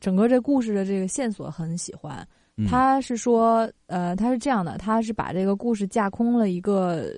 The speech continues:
Speaker 1: 我们可以说是平行宇宙这么一个概念。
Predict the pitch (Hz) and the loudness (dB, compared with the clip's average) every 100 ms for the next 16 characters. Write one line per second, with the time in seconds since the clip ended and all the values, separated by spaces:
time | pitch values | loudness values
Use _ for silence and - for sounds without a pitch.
0 | 185 - - 185 175 180 208 269 247 214 | -12 -16 -4 0 2 2 2 4 2 2
1 | 240 247 226 208 - 190 214 214 196 214 | 2 2 0 -6 -4 -2 -2 0 0 2
2 | 180 160 208 170 - _ _ - 233 196 | 0 0 0 -2 -6 _ _ 0 2 2
3 | 196 202 262 185 | 0 0 0 0